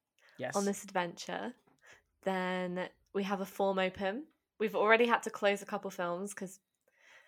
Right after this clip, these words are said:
Speaker 2: people just love her and Missing Link.
Speaker 1: <laughs> Yeah, yeah, and,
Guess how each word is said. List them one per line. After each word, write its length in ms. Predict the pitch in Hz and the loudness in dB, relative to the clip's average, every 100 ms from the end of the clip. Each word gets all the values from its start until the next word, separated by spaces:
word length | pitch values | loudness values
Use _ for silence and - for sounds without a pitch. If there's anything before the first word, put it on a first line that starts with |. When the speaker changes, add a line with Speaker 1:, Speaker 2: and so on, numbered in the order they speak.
| _ _ | _ _
Speaker 2:
people 440 | - 185 190 185 190 | -10 -8 -2 0 0
just 240 | 208 - | -2 -4
love 240 | 175 175 - - | -2 -2 -4 -2
her 280 | 180 160 349 - _ _ _ - - - - | 4 6 4 0 _ _ _ -20 -20 -4 2
and 140 | 226 | 6
Missing 360 | 240 254 302 302 | 6 6 8 10
Link. 220 | 320 320 - - - | 10 10 6 -6 -2
Speaker 1:
<laughs> 260 | 539 - - 523 | -2 2 4 6
Yeah, 100 | - - - | 6 4 0
yeah, 220 | 208 202 147 170 | 8 8 8 4
and, 300 | 170 165 | 2 -2